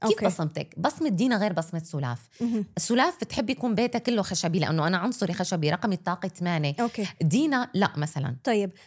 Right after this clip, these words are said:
Speaker 2: هذا الشيء بيقدر الشخص لحاله إنه هو يكتشفه، ولا لازم يستعين بمتخصص مثلك لحتى يكون في أدوات معينة أو، آه، آم،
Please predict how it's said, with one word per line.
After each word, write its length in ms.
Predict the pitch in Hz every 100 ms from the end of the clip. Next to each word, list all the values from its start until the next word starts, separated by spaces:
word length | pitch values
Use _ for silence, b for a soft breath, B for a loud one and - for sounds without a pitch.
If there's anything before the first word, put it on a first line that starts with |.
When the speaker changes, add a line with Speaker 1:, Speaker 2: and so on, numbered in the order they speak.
| _
Speaker 2:
هذا 140 | 262
الشيء 240 | 262 - 277
بيقدر 200 | 254 254
الشخص 320 | 240 240 -
لحاله 320 | 233 254 233
إنه 120 | 220
هو 60 | 220
يكتشفه، 540 | 220 220 - - 247 277 B -
ولا 140 | 240
لازم 440 | 233 233 269 269
يستعين 460 | 233 220 - 220 233
بمتخصص 760 | 214 208 208 - 233 - - 220
مثلك 380 | 214 220 214
لحتى 500 | 214 - 240 - 220 226 B _
يكون 160 | - 233
في 200 | - -
أدوات 400 | 220 220 220 214
معينة 580 | 196 262 262 247 240
أو، 380 | 226 - 202 196
آه، 600 | - 196 190 196 196 190
آم، 140 | 190